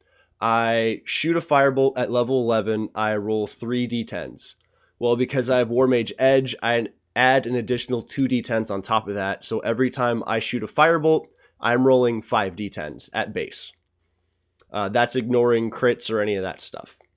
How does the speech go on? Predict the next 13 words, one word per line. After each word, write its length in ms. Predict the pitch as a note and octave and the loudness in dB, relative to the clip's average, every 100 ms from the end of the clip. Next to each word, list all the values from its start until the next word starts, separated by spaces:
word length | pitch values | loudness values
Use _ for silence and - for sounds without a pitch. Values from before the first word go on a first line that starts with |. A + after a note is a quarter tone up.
| _ _ _ _ _ _ | _ _ _ _ _ _
But 520 | B2 B2+ E3 C#3+ - _ _ _ _ | -4 10 10 10 6 _ _ _ _
I 160 | - D3 | 4 6
do 140 | D3 | 6
not 180 | C#3 - | 4 4
have 160 | A#2+ | 0
extra 300 | A#2+ A2+ - | 2 0 -2
attack. 360 | G2+ A#2+ G#2+ - - | -2 -2 -4 -4 0
I 80 | |
only 220 | A#2+ B2 A#2 | 2 2 0
attack 400 | G2+ G#2+ G2+ G#2 | 0 -2 -2 -4
once 280 | G2+ G2 | -6 -4
a 60 | G2 | -6
round. 460 | F#2+ A2+ E3 A3+ | -2 2 2 0